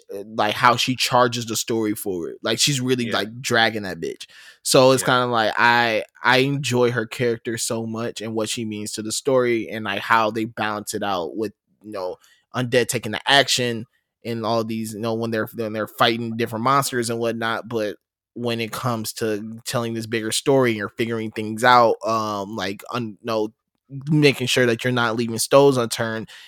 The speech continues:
Speaker 1: it's really on Unluck, and she's really the one doing that. So it's a great balance between those two characters. It, you know, it's, I just, I see a lot for it.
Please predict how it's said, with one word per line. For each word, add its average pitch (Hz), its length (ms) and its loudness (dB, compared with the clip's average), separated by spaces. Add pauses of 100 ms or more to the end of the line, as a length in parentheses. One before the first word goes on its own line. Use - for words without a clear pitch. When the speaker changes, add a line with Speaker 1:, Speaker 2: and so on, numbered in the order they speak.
Speaker 1:
it's 113 200 -2
really 120 240 -4
on 110 140 -8
Unluck, 110 480 -2
and 104 220 -18
she's 110 440 -6
really 113 220 -6
the 107 100 -6
one 107 220 -8
doing 101 300 -10
that. 104 260 -8
So 113 140 -2
it's 113 100 -2
a 110 60 -4
great 117 300 4
balance 107 320 -2
between 107 360 -8
those 107 180 -8
two - 220 -10
characters. 117 680 -2 (640)
It, 143 140 -12 (140)
you 143 100 -4
know, 131 200 2
it's, 123 320 -2 (140)
I 123 120 4 (200)
just, - 340 0
I 123 140 2
see 147 220 0
a 120 60 4
lot 110 320 0
for 123 260 0
it. - 140 -4